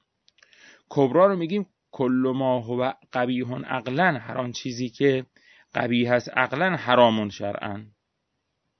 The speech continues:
که این ملازمه درست می‌کنه بین قبح عقلی و حرمت شرعی.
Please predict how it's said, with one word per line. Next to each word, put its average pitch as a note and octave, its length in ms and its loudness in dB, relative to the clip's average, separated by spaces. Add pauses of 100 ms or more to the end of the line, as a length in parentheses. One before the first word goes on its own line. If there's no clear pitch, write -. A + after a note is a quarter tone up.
(340)
که A#2+ 100 -8
این B2 80 -2
ملازمه A2+ 460 -2
درست G2+ 340 -8
می‌کنه A2+ 320 -16
بین A#2 240 -6
قبح A2 340 -6
عقلی B2+ 680 -10 (480)
و - 60 -8
حرمت G2+ 380 -12
شرعی. G2+ 720 -14